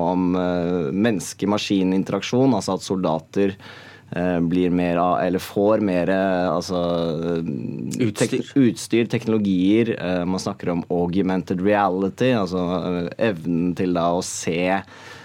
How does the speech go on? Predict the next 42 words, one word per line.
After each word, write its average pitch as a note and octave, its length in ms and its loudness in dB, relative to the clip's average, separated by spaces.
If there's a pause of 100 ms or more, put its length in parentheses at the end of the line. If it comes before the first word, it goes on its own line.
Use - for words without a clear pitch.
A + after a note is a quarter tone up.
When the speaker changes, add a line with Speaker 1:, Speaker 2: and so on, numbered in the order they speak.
(220)
Speaker 1:
ting G2 240 2
som G#2 460 0
ikke G#2 260 0
er F#2 180 2
der, G#2+ 140 2
du G#2 80 0
får G2 240 0
informasjon G2 720 0
i F#2+ 80 0
samtid, A2 840 0
slike - 300 -2
ting. D#3 320 2
Ehm, A2+ 720 2 (140)
så - 100 -10
jeg A#2+ 80 2
tror A#2+ 260 2
det G#2+ 140 6
er D#3 140 4
mer G2+ 260 4
nærliggende, F2+ 760 0
og C#3+ 80 -2
så F3+ 100 -2
tror F#3+ 160 2
jeg B2 140 4
at - 160 -8
det G2+ 200 2
som F#2+ 760 0
blir G2 160 2
nevnt F2 240 0
her G#2+ 140 2
med F#2+ 360 2
cyberdomenet, F#2 880 2
hvor A2 160 2
også G2+ 260 0
det B2+ 140 0
kommer G2 320 0
da F2 300 2 (500)
det - 100 -4
man F#2+ 240 0
kaller F#2 300 2
for, F2+ 240 -2
eh, F2 240 2